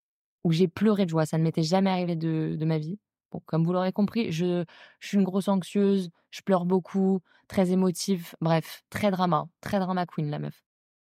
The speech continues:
Le moment où j'ai vraiment réalisé que donc j'étais arrivée perso aux États-Unis et où j'ai chialé sur le Brooklyn Bridge à New York. Mon Dieu, mais quelle drama queen.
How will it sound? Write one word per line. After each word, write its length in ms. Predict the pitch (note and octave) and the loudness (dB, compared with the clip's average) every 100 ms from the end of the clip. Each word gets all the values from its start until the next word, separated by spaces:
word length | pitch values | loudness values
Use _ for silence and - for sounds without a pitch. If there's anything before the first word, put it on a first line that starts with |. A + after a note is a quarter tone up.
| _ _ | _ _
Le 140 | F3+ F#3+ | 2 4
moment 260 | G3+ A3 | 6 6
où 60 | A3 | 4
j'ai 160 | E3+ D#3+ | 2 2
vraiment 280 | D#3+ F#3+ | 2 2
réalisé 340 | G3+ F#3+ F3 F#3 | 2 2 0 -2
que 60 | |
donc 160 | E3 D#3 | -2 -2
j'étais 200 | D#3 D#3+ | -4 -2
arrivée 300 | D#3+ E3 F3 | -2 0 -2
perso 300 | E3 D#3+ - | -4 -6 -4
aux 20 | |
États-Unis 600 | E3+ D3+ D3+ D3 D#3+ F#3+ A#3+ _ _ _ _ _ _ _ _ _ | -4 -2 -2 0 0 0 -4 _ _ _ _ _ _ _ _ _
et 80 | E3 | 0
où 80 | E3 | 0
j'ai 160 | D#3+ | 0
chialé 580 | E3 - - G3 F#3+ G3+ _ _ | -2 -4 0 0 0 -4 _ _
sur 220 | - - F3 | -18 -4 -2
le 100 | D#3 | -2
Brooklyn 460 | D#3 F3+ - E3+ | -2 -6 -4 -4
Bridge 420 | D#3+ D#3 D3+ - - | -2 -4 -6 -14 -6
à 140 | D#3+ | -4
New 120 | D#3 | -2
York. 480 | D#3 D3+ - _ _ _ _ _ _ _ _ _ _ _ E3 | -2 -2 -4 _ _ _ _ _ _ _ _ _ _ _ -4
Mon 220 | E3+ F#3 | -2 -2
Dieu, 300 | E3 D#3+ D#3 - | 0 -2 -2 -6
mais 120 | D#3 | -8
quelle 200 | - F3+ | -4 -2
drama 260 | E3 E3 D#3+ | -2 -2 -2
queen. 300 | - E3 | 0 -2